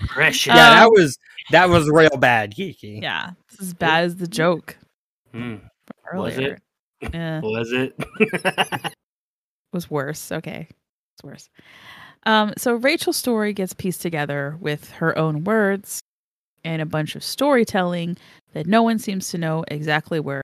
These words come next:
Speaker 3: the information comes from. Some of that is just terrible source citing. I'm going to try to smoosh all of this together into a cohesive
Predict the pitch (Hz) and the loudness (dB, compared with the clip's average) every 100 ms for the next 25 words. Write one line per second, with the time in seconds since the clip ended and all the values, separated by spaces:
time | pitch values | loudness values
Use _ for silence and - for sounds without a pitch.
0 | - 135 127 156 156 - - 190 247 240 | -12 -10 -10 -10 -10 -10 -10 -2 0 0
1 | - 127 - _ _ _ _ _ _ - | -2 -4 -8 _ _ _ _ _ _ -2
2 | 269 254 202 214 - 202 - 190 180 - | 2 2 2 2 0 -6 -4 -4 -4 -10
3 | - 190 196 185 170 165 - 165 160 - | -6 -2 0 0 -2 -4 -4 -4 -4 -6
4 | 139 135 220 269 _ _ _ _ _ _ | -6 -4 -6 -6 _ _ _ _ _ _
5 | 165 160 160 160 156 165 151 - - 165 | -4 -4 -2 -4 -4 -4 -4 -6 -6 -6
6 | 156 - 147 147 143 - 170 156 147 165 | -6 -6 -6 -6 -8 -10 -10 -8 -6 -6
7 | 190 196 - 202 190 - 202 - 262 220 | -8 -8 -6 -4 -6 -6 -6 -4 -4 -4
8 | 185 | -6